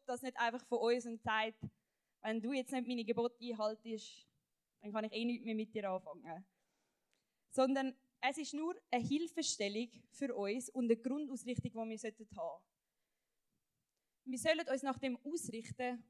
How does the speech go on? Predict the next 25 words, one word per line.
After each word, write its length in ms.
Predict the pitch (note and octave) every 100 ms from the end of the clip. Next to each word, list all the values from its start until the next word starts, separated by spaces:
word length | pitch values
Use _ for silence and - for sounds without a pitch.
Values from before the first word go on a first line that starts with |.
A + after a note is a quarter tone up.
| _
und 180 | B3 B3
einfach 300 | B3+ C4+ B3+ - _ -
den 160 | A#3
Willen 300 | A#3+ D4 C#4+
haben, 320 | G#3+ F#3+ F#3+ - _ -
um 260 | A#3+ G#3+ - _ _ -
das 160 | A3+ A3+
zu 40 |
erreichen, 720 | G#3+ G#3 A3 B3 - F#3 G3+
was 160 | A3 G#3+
er 180 | G#3 G#3
uns 160 | G#3+ G#3
da 140 | G3+
mitgibt. 640 | G#3 G3+ - E3+ E3+ - - _ _ _ _ _ _ _ _ _ _ _ _ _ _ _ _ _ _ _ _ _ _ _ _ _ _ _
Und 280 | - C4+ C4 - _
wir 140 | C#4 D4
sollen 300 | D#4 D4 C#4+
uns 220 | C4+ C4+
immer 340 | C#4 D#4+ E4 A#3+
wieder 360 | C4+ C4 C4
an 120 | A#3+
diesen 200 | A#3 A#3+
Geboten 440 | A3 A#3 A#3+ C4 B3+
neu 200 | B3 A#3
ausrichten 760 | C4 C#4+ A#3 A3 - - B3